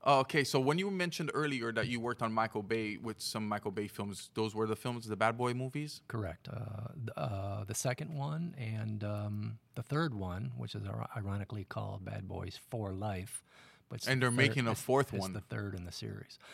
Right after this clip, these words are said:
Speaker 2: That's what I hear. That's what I hear. I also, yeah, I heard,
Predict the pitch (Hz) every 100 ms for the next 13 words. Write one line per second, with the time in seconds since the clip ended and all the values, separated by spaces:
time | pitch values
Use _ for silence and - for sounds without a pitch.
0 | - - - 92 110 123 113 117 135 170
1 | 151 123 - 117 117 143 120 123 135 120
2 | 160 160 131 - - - 135 143 117 104
3 | 147 147